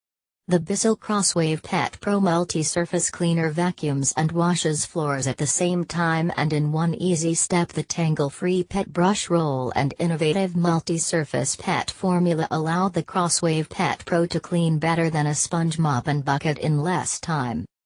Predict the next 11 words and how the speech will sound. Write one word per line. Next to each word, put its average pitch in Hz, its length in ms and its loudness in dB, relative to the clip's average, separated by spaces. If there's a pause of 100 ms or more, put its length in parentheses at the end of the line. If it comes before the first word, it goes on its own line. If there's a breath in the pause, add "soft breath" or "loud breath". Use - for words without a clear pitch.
(240)
The 185 120 0
tangle-free 160 720 0
brush 180 380 2
roll 214 300 2
scrubs 165 460 -2
to 180 120 0
remove 180 380 4
debris 175 460 0
and 180 180 2
minimizes 143 720 0
annoying 151 640 2